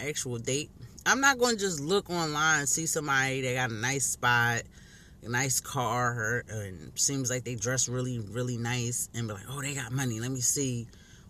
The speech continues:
what they working with." 'Cause how can they afford this all?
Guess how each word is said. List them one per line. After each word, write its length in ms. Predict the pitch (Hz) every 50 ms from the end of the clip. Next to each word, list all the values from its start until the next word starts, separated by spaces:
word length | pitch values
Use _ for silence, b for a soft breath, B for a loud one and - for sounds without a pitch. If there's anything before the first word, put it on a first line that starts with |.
| B -
what 200 | 110 139 - -
they 160 | 139 143 135
working 400 | 113 107 123 127 120 110 131 120
with." 180 | 104 - - - - - - -
'Cause 280 | - 139 117 101 95 -
how 180 | - 165 175 170
can 140 | - 165
they 120 | 156 156 156
afford 380 | 147 131 - 160 151 135 127
this 140 | 135 135 120
all? 260 | 123 117 120 117 120